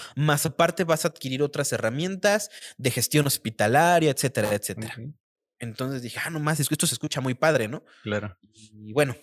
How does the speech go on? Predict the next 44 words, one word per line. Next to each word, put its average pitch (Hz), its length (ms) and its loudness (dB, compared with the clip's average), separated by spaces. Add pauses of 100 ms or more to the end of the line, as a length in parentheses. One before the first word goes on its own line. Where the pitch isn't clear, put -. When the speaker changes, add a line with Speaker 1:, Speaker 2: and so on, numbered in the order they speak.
(160)
Speaker 1:
cuando 135 220 4
yo 180 140 4
metí 196 220 2
mis 185 200 2
opciones, 190 680 2 (520)
eh, 113 320 -4
biomé-, 127 360 2
ingeniería 139 380 0
biomédica 165 560 2
fue 127 160 0
mi 127 100 -2
primera 107 320 -4
opción 196 420 -6 (100)
y 113 100 -8
fue 139 200 2
así 135 200 -2
como 131 340 -6
yo 135 160 2
llegué 139 500 2 (300)
a 107 120 0
la 104 160 0
carrera 117 240 0
de 117 60 -4
ingeniería 104 440 -6
biomédica. 143 380 -4
O - 20 -2
sea, 170 140 4
yo 180 180 0
ni 220 80 -2
sabía 165 260 4
que 165 80 0
existía, 240 600 2 (360)
yo 160 260 2
no 170 320 0
pensaba 139 320 4
estudiar 127 440 4
eso, 226 380 4 (240)
la 143 220 6
otra 160 200 2
carrera 139 340 6
me 117 120 2
espantó 113 640 2
por 120 140 0
completo, 165 600 2